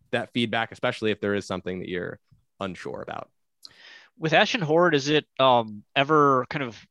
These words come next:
Speaker 2: weird or tricky to get into singing lyrics that somebody else has written?
Speaker 1: Not really. Um, I thought that it was gonna be kind of weird at first, but it's been pretty smooth,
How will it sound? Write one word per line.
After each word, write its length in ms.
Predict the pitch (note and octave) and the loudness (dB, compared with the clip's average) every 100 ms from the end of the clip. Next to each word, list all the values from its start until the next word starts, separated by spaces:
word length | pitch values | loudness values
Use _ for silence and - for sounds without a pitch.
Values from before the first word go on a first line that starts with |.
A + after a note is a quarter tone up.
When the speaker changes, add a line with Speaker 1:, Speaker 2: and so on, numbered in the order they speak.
| _ | _
Speaker 2:
weird 440 | C3 D3 E3 E3 D3 | -6 2 4 4 4
or 80 | B2+ | 0
tricky 400 | - C#3 D3+ D3 | -2 -2 -2 -2
to 640 | B2+ A#2+ A2+ G#2+ G#2 F#2+ - _ _ _ _ _ _ _ - | 0 2 2 0 -2 -4 -10 _ _ _ _ _ _ _ -2
get 160 | D#3+ | 2
into 200 | D#3+ D#3 | 4 2
singing 460 | B2+ D3 C#3+ D3 C#3 - _ - D3+ | 0 0 0 -2 -6 -16 _ -10 0
lyrics 260 | C3+ C3 | 2 2
that 100 | - | -2
somebody 280 | - B2+ A#2+ | -2 0 2
else 160 | B2 B2 | 0 -2
has 160 | G#2 | -6
written? 240 | A2+ A2 - _ _ _ _ _ _ _ _ _ _ _ _ | -6 -8 -16 _ _ _ _ _ _ _ _ _ _ _ _
Speaker 1:
Not 280 | C3+ A3 D#4 | 0 0 0
really. 460 | A#2+ C3 G#3 C#4 C4+ - | -2 -2 -2 -4 -8 -4
Um, 640 | C3+ C#3 C3+ B2 A2 A2 _ _ _ _ - | -2 0 0 -2 -6 -10 _ _ _ _ -10
I 60 | |
thought 260 | C#3 A3+ C#4+ | -2 -2 0
that 100 | A#3 | -2
it 60 | F3 | -2
was 140 | E3 | -2
gonna 160 | E3+ E3 | -2 -2
be 160 | D3+ | -4
kind 240 | - C#3+ B2+ | -4 -4 -4
of 80 | |
weird 200 | G#2 C3 | -2 -2
at 100 | B2+ | -2
first, 400 | - G#2+ B2+ - _ _ _ - G#2+ | -2 -4 -4 -12 _ _ _ -20 -20
but 500 | G2+ A#2 A#2 G#2+ - - _ _ _ _ _ _ _ - _ _ _ | -6 0 0 0 -6 -20 _ _ _ _ _ _ _ -20 _ _ _
it's 180 | B2 - | -10 -6
been 460 | - F3+ G3 F#3+ E3+ - | 0 2 2 0 -4 -10
pretty 800 | - D#3 E3 D#3+ E3 D#3+ D#3 | -8 -2 0 0 -2 -2 -4
smooth, 680 | D#3 - A#2+ A#2+ G#2 F2+ F2 | -6 -8 -4 -2 0 -2 -6